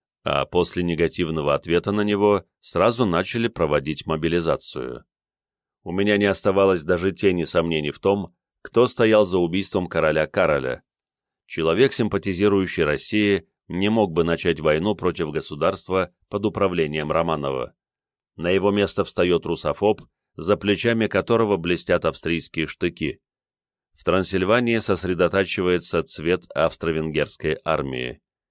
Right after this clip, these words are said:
Россия вступается за Болгарию, Австро-Венгрия за Румынию. Германия должна поддержать своего союзника «Дело в шляпе».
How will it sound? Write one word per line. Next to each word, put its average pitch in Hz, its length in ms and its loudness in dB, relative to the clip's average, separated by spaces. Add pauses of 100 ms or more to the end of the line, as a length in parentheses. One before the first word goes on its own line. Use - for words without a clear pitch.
(460)
Россия 95 460 2
вступается 92 800 2
за 82 180 -2
Болгарию, 71 760 0 (480)
Австро-Венгрия 104 1080 2
за 90 220 0
Румынию. 69 640 -2 (560)
Германия 101 640 2
должна 92 340 2
поддержать 82 640 0
своего 82 320 2
союзника 90 800 0 (240)
«Дело 82 400 2
в - 80 -12
шляпе». 101 480 -2